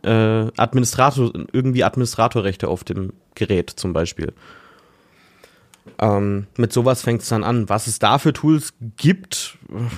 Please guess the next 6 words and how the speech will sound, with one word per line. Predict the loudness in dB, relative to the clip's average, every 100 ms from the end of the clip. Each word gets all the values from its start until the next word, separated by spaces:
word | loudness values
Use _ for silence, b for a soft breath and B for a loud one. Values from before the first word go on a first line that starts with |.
| -6
ja, | 0 2 2
findet | 0 0 2 2 2
man | 2 4
mit | 2 0
etwas | -2 0 -2 0
Suchen. | -2 0 0 0